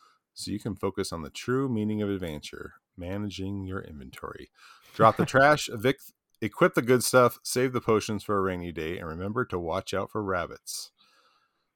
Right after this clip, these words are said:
Speaker 1: So this was designed by Stephen Frank, code by James Moore, and art by Nevin Mergen. Uh, Stephen Frank, it says, is the, when you click on his thing, it just says co-founder of Panic. It's just a business card website.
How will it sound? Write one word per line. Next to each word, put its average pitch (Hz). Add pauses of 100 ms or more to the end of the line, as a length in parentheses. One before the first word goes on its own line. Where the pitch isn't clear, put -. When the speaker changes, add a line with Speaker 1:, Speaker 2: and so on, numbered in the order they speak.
(400)
Speaker 1:
So 95
this 107
was 110
designed 123
by 120
Stephen 117
Frank, 135
code 117
by 110
James 101
Moore, 95
and -
art 87
by 80
Nevin 90
Mergen. 120 (640)
Uh, 95
Stephen 147
Frank, 151
it 101
says, 104
is 92
the, 95 (360)
when 98
you 95
click -
on 143
his 104
thing, 127
it 95
just 95
says 98
co-founder 107
of 90
Panic. 98
It's -
just -
a 85
business 85
card 73
website. -